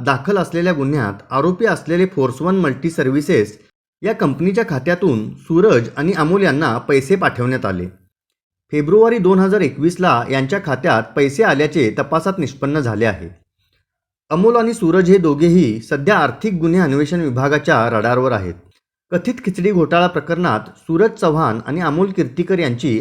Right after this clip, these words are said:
आर्थिक गुन्हे शाखेने चौकशी केली. अमोल कीर्तीकर यांच्या खात्यात बावन्न लाख तर सूरज चव्हाण यांच्या खात्यात सदतीस लाख रुपये जमा झाल्याचे समोर आले. चौकशी दरम्यान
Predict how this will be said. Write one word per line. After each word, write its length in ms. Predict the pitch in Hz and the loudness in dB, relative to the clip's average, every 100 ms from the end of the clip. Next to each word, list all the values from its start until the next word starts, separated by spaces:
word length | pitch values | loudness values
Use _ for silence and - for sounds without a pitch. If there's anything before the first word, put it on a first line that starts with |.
| - | -2
आर्थिक 360 | 131 123 226 | -6 -4 -4
गुन्हे 300 | 180 160 165 | -2 0 0
शाखेने 480 | 175 131 156 160 113 | 0 -2 -2 -2 -2
चौकशी 480 | 107 127 110 143 131 | 0 -2 0 -4 -4
केली. 320 | 123 92 90 - _ _ _ _ _ _ _ | -4 -4 -6 -12 _ _ _ _ _ _ _
अमोल 240 | 135 170 220 | -2 2 2
कीर्तीकर 480 | 214 165 196 196 196 | 0 -4 -2 0 2
यांच्या 260 | 160 185 185 | 0 -2 -4
खात्यात 360 | 143 160 117 110 | -4 0 0 -2
बावन्न 440 | 123 127 127 175 175 | -2 0 2 2 0
लाख 320 | 110 95 - - | 0 -2 -8 -6
तर 60 | |
सूरज 320 | 175 175 175 214 | -4 2 2 2
चव्हाण 240 | 196 180 185 | 0 0 0
यांच्या 240 | 151 165 170 | 0 -2 -4
खात्यात 340 | 123 151 120 113 - | -4 -2 -2 -2 -4
सदतीस 360 | 131 156 208 165 | -4 -4 -6 0
लाख 140 | 160 | 0
रुपये 260 | 160 151 180 | 0 -2 -2
जमा 260 | 143 135 156 | 0 0 0
झाल्याचे 480 | 143 135 139 127 104 | 0 -2 0 -2 -2
समोर 300 | 123 123 120 | -4 -2 -2
आले. 220 | 92 90 90 _ _ _ _ _ _ _ _ | -2 -6 -10 _ _ _ _ _ _ _ _
चौकशी 380 | 170 147 208 233 | -2 2 0 2
दरम्यान 480 | 190 151 170 110 | 2 2 2 0